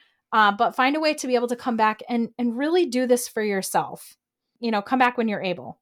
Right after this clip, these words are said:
So I hope everyone who was able to get a piece of paper got that. So here we go. Write this question down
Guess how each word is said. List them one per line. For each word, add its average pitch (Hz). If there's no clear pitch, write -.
So 208
I 208
hope 247
everyone 254
who 269
was 233
able 226
to 277
get 233
a 220
piece 226
of 214
paper 226
got 190
that. 247
So 220
here 269
we 269
go. 165
Write 240
this 339
question 285
down 196